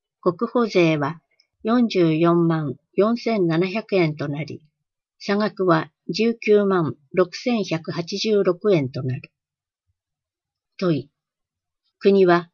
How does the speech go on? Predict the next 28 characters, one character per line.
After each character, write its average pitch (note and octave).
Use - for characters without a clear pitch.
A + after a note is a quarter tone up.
赤 E3+
字 A3+
補 A3+
填 E3+
の D3+
一 E3+
般 A3+
会 A3
計 E3
か D#3+
ら D#3+
の D3+
繰 E3+
り F3
入 E3
れ D#3
は D3
解 A3
消 G#3+
す -
べ G#3
き -
と D3+
し -
て D#3
い D#3
る C#3
が、 B2+